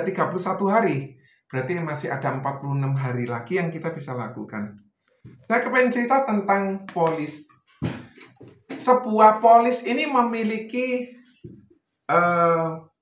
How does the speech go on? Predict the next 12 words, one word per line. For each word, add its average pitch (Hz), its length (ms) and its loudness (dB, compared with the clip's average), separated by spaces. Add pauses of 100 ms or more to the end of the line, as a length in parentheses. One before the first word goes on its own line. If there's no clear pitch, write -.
(560)
fungsi 240 1040 -4 (1300)
ada 170 320 2
tiga. 147 480 -2 (160)
Yang 180 240 -4
pertama 185 400 0
tentang 185 320 0
kesehatan. 156 580 0 (1700)
Jadi 208 640 2
kesehatan 220 1120 4 (1200)
perlu 233 320 2
kita 196 240 2
miliki. 175 720 -2